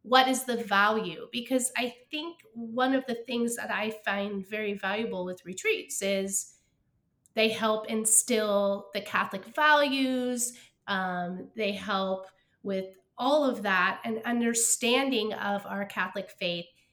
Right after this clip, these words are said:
And that needs to happen at the elementary school level in some, in some way.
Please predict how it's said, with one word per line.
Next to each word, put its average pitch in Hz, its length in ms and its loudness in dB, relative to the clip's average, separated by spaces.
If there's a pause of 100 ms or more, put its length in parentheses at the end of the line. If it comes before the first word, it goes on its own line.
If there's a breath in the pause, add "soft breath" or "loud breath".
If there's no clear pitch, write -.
(220 soft breath)
And 254 140 4
that 370 160 4
needs 370 260 -2
to 269 100 -2
happen 240 640 2 (100)
at 240 220 0
the 202 220 -6
elementary 226 480 -2
school 185 340 -8
level 202 480 -2
in 214 220 -2
some, 269 580 -2 (100)
in 277 140 2
some 277 340 4
way. 170 340 -2